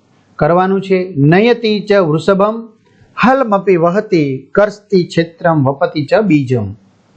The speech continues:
નીચેના અંતરાની પૂર્તિ કરો. "મેઘો વર્ષતિ પ્રવહતિ નિરમ તૃષ્યતિ કૃષિકઃ ગચ્છતિ ગોષ્ઠમ."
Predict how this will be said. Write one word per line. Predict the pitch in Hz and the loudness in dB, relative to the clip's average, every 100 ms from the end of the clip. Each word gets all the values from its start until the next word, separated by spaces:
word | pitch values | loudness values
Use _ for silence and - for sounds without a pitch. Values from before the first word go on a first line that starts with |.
| _ _ - _ - _ - | _ _ -20 _ -20 _ 2
નીચેના | 180 196 254 254 | 2 2 0 0
અંતરાની | 254 214 214 220 208 208 | -2 -2 0 -2 -2 -4
પૂર્તિ | 180 175 208 | -4 -2 -2
કરો. | 190 196 202 196 _ _ _ _ - | 0 -2 -2 -8 _ _ _ _ 0
"મેઘો | 156 196 214 202 240 247 | 4 2 0 0 0 2
વર્ષતિ | 202 185 - - 196 139 - - _ _ _ _ _ - | 0 -2 -4 0 0 -2 -8 -20 _ _ _ _ _ -2
પ્રવહતિ | 214 254 285 240 233 196 | 2 2 2 0 0 0
નિરમ | 170 180 170 139 135 - - | 2 2 0 -6 -12 -16 -2
તૃષ્યતિ | 220 - - 254 240 220 | -2 -2 0 0 0 -2
કૃષિકઃ | 214 175 160 202 208 165 147 113 - _ _ _ - | -2 -2 0 -2 -2 -2 -2 -6 -10 _ _ _ 0
ગચ્છતિ | 147 160 - 180 165 185 240 349 - _ _ _ - 143 | 0 0 -4 -4 2 2 2 0 -8 _ _ _ 2 4
ગોષ્ઠમ." | 160 151 - - 107 | 4 0 -6 -6 -6